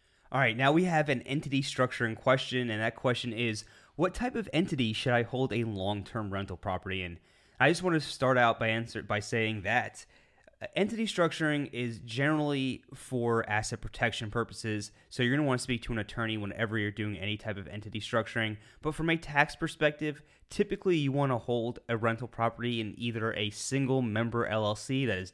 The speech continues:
disregarded for tax purposes, or through a partnership if you are going to have partners. All right, we have a question about bonus depreciation.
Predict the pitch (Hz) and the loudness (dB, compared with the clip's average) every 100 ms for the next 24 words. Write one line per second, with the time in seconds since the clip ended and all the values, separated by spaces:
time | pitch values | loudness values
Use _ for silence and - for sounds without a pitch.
0 | 101 117 117 117 107 104 110 127 135 135 | -6 -4 -4 -6 -4 0 2 0 -2 -4
1 | 139 139 - 151 160 160 175 - - - | 0 -2 -2 -6 -6 -4 -4 -6 -10 2
2 | 147 170 165 156 - - 156 135 117 120 | 2 2 2 2 2 2 4 2 0 0
3 | 107 - - _ _ - 160 151 139 127 | -2 -6 -20 _ _ 2 4 4 4 4
4 | 123 120 123 117 - 110 104 107 107 - | 4 4 4 0 -2 -2 2 0 0 -2
5 | 113 113 107 92 71 - - _ _ _ | 2 2 0 -10 -10 -16 -20 _ _ _
6 | _ _ - _ - 123 117 135 156 156 | _ _ -20 _ -2 0 2 4 2 2
7 | - 143 139 135 123 120 117 113 113 120 | 2 2 4 -2 -2 0 2 2 0 -2
8 | 120 - 110 123 110 - 113 107 120 | -2 -6 -2 0 0 2 0 0 -2